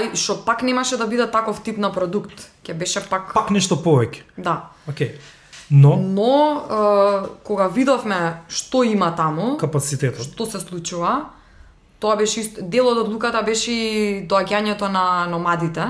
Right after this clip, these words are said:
Speaker 1: на Хусеин и цела фамилија.
Speaker 2: Да. Семејството кое се појавува, така?
Speaker 1: Да, кое свативме дека мора да продолжиме да го снимаме.
Speaker 2: Каде што се ро-, раѓа конфликтот.
Speaker 1: Точно така, да.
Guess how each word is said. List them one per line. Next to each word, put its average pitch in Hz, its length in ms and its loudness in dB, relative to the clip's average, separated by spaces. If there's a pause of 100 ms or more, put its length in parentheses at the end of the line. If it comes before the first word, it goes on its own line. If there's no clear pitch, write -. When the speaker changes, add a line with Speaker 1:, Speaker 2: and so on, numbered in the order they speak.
Speaker 1:
на 165 540 -4 (180)
Хусеин 170 420 -4
и 160 40 -4
цела 160 240 -4
фамилија. 156 400 -4
Speaker 2:
Да. 233 160 -4 (340)
Семејството 139 760 0
кое 127 160 -6
се - 120 -12
појавува, 156 380 -6
така? 160 220 -12 (220)
Speaker 1:
Да, 175 260 0
кое 175 180 -2
свативме 190 460 -2
дека 185 220 2
мора 185 340 2
да 170 100 2
продолжиме 160 460 -4
да 151 80 -6
го 151 80 -8
снимаме. 156 560 -4
Speaker 2:
Каде 135 200 2
што - 160 0
се 131 160 2
ро-, 120 280 0
раѓа 120 320 0
конфликтот. - 720 -2 (260)
Speaker 1:
Точно 185 380 -6
така, 185 240 -2
да. 143 160 -10